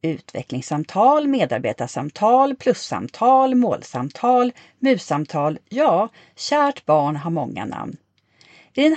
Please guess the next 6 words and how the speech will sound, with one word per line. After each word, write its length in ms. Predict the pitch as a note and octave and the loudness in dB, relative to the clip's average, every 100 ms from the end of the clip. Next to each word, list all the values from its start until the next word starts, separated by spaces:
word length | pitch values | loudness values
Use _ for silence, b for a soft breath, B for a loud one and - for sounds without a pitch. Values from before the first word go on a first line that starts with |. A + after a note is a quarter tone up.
| - | 2
här 180 | F#4 C#4+ | 2 2
boken 420 | B2+ - B2+ D3+ | 0 -4 -6 -4
använder 480 | G3 B2+ C3 C#3 D3+ | -2 -2 -2 -4 -4
jag 220 | - D3+ | -6 -8
begreppet 520 | D#3+ G#2 - - - | -8 -8 -10 -14 -10
utvecklingssamtal. 1160 | G3+ G3 - C#3 - D3+ - E3+ - C#4 - - | -8 -8 -8 -12 -10 -12 -8 -8 -4 -2 -2 -6